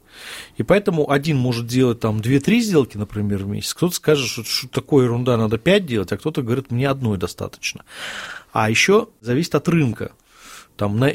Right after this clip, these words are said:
на, например, рынок элитной недвижимости или загородной недвижимости тоже там, ну, бывает, да, там поменьше может сделок быть.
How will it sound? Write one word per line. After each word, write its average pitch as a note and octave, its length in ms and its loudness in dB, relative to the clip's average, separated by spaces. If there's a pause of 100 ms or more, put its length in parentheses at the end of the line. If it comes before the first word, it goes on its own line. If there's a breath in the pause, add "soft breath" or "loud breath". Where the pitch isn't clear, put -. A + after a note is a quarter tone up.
на, C#3 220 2
например, C#3 480 2
рынок C3+ 380 2
элитной F#3+ 320 2
недвижимости A2 800 -2
или A2 320 -2
загородной G2+ 640 0
недвижимости G2 640 -6
тоже G#2+ 240 -2
там, G2+ 260 -8
ну, C3+ 240 -2
бывает, G2+ 380 -8
да, C3 140 -4
там B2+ 140 -4
поменьше C3 520 0
может G2+ 320 -8
сделок F#2 500 -8
быть. - 200 -18